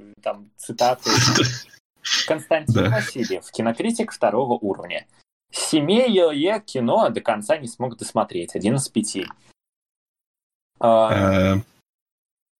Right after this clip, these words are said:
Speaker 1: очень важная
Speaker 2: Да.
Speaker 1: персона, кинокритик тридцатого уровня.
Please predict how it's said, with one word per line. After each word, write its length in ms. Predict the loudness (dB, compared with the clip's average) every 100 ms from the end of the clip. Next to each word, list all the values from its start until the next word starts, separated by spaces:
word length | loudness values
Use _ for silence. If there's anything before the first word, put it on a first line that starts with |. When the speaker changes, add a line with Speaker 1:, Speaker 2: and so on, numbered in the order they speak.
| _ -10
Speaker 1:
очень 440 | 0 0 0 -4
важная 400 | 0 2 4 2 0
Speaker 2:
Да. 40 |
Speaker 1:
персона, 580 | 0 -2 0 0 -2 -10
кинокритик 720 | -6 -2 -2 -4 -4 -6 -8
тридцатого 800 | -14 -10 0 0 0 -4 -4 -2
уровня. 600 | -4 -6 -8 -8 -10 -10